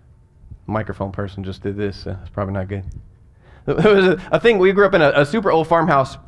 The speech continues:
So there was always work to be done on it. It was always falling apart, bits of it were falling off or whatever, and we had to put 'em back on. And we, we, we were able to,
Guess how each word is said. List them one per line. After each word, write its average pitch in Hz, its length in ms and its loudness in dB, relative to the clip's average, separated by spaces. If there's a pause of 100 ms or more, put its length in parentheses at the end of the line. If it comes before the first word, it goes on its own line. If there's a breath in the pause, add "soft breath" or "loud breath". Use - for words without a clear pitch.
(680)
So 170 100 -2
there 175 120 6
was 170 100 4
always 196 400 6
work 156 300 2
to 196 100 4
be 208 100 0
done 214 240 4
on 220 200 2
it. - 140 -2
It - 80 -10
was 143 120 0
always 180 260 4
falling 160 340 2
apart, 147 560 0
bits 147 200 0
of 143 80 0
it - 40 -4
were - 60 -6
falling 135 320 2
off 135 180 0
or 131 60 -4
whatever, 143 380 2
and 127 80 -2
we 127 80 0
had 135 80 2
to 139 60 -6
put 135 140 -2
'em 131 80 0
back 131 200 2
on. 123 240 2
And 113 100 -6 (180 loud breath)
we, 147 120 2
we, 170 240 2 (200 loud breath)
we 190 120 4
were 208 80 6
able 185 100 4
to, 156 160 4